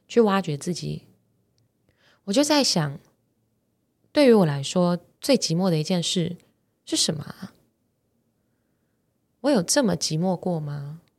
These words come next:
好像有。好像我的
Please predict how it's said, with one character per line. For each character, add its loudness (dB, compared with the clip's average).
好 -6
像 -2
有。 -10
好 -2
像 2
我 4
的 0